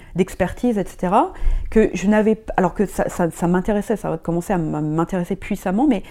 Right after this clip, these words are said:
je ne me sentais pas la légitimité de parler de ce que je ne maîtrisais pas,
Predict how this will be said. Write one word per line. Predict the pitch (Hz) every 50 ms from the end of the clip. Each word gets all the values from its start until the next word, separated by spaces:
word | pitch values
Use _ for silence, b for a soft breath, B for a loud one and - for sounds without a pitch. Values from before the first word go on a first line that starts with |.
| B B B
je | B -
ne | 202 202
me | 208
sentais | 196 - 214 - 208
pas | - 269
la | 240
légitimité | 190 190 214 208 - 214 - - - 208 190 - 277 277
de | -
parler | - 220 202 214 220 269 302 - - - - -
de | 180 175 208
ce | 208 -
que | - 226
je | 185 196
ne | 185
maîtrisais | 196 214 214 - - 240 208 226 220
pas, | - 202 190 175